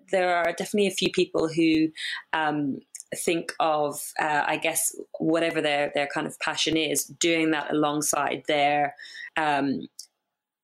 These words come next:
uh, main job, or doing it, doing their main job in the interim before they go full time into their kind of, uh, passion, uh, career or passion job. Um, what,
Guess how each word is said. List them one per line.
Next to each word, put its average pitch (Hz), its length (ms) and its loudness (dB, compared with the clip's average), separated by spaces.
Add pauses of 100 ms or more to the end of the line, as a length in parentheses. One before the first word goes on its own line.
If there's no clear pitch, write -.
(160)
uh, 147 220 0 (100)
main 156 460 2
job, 147 400 0 (100)
or 156 380 4
doing 160 380 2
it, - 280 -2 (160)
doing 165 220 4
their 151 140 2
main 156 300 0
job 143 260 0
in 147 100 2
the 143 180 2
interim 147 560 2
before 147 360 2
they 139 240 2
go 147 180 0
full 147 260 0
time 139 280 -2
into 147 240 0
their 135 340 0
kind 147 180 -4
of, - 120 -6 (500)
uh, 139 220 0
passion, - 680 -2 (180)
uh, - 180 2 (120)
career 135 340 0
or - 80 -2
passion - 360 -4
job. - 300 -2 (380)
Um, 175 140 0 (160)
what, 214 320 2